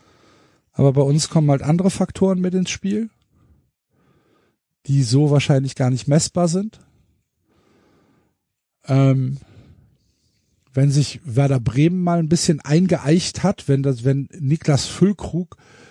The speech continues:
vielleicht mal wieder der normale Niklas Füllkrug wird und,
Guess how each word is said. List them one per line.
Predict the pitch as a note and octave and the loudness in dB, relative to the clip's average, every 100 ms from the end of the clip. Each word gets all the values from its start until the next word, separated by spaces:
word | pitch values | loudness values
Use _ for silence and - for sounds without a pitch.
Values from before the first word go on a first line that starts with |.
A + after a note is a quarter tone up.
| _ | _
vielleicht | - D3+ D3+ D#3 - | 0 2 4 2 0
mal | C#3+ C3+ | 0 2
wieder | C#3 D3+ C#3+ C3 - | 2 0 2 0 -2
der | C#3 | 0
normale | C3 B2+ C#3+ E3 D#3 | 0 2 2 4 4
Niklas | C#3 D#3+ D3 B2+ | 4 2 2 2
Füllkrug | - G3+ - - B2 - | 4 2 2 0 -2 0
wird | G#2+ B2+ - - _ _ _ _ _ _ - - - - _ | -2 -2 -4 -14 _ _ _ _ _ _ -20 -20 -20 -20 _
und, | D3 C#3+ | 2 2